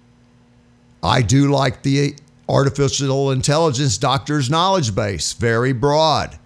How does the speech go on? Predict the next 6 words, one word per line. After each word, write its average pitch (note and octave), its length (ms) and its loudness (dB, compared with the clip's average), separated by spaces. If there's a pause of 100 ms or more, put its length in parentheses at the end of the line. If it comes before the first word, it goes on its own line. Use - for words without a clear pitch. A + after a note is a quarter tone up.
(420)
Retrieval C#3+ 540 2
speed D#3+ 340 0
is D3 160 0
exceptional. D#3+ 840 -2 (1120)
But A#2+ 160 0
again, D3 680 2